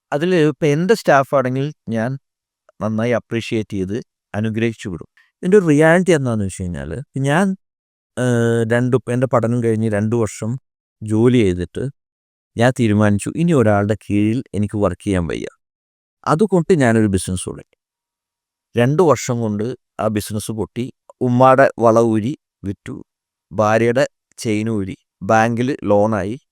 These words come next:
അവസാനം നാട്ടിൽ നിലനിൽപ്പില്ലാതെയാണ് ഞാൻ ഗൾഫിലേക്ക് പോകുന്നത്. ഞാൻ ഏകദേശം പത്തൊമ്പത് വർഷം മുമ്പത്തെ കഥയാണ് ഈ പറയുന്നത്. പിന്നീട് ഞാൻ ഗൾ-, ഗൾഫിൽ പോയിട്ടാണ്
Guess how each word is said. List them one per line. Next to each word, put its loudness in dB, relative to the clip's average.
അവസാനം -6
നാട്ടിൽ -2
നിലനിൽപ്പില്ലാതെയാണ് -2
ഞാൻ -2
ഗൾഫിലേക്ക് -4
പോകുന്നത്. -14
ഞാൻ -2
ഏകദേശം -4
പത്തൊമ്പത് 0
വർഷം 2
മുമ്പത്തെ -2
കഥയാണ് -2
ഈ -12
പറയുന്നത്. -12
പിന്നീട് 2
ഞാൻ 2
ഗൾ-, 4
ഗൾഫിൽ 2
പോയിട്ടാണ് 2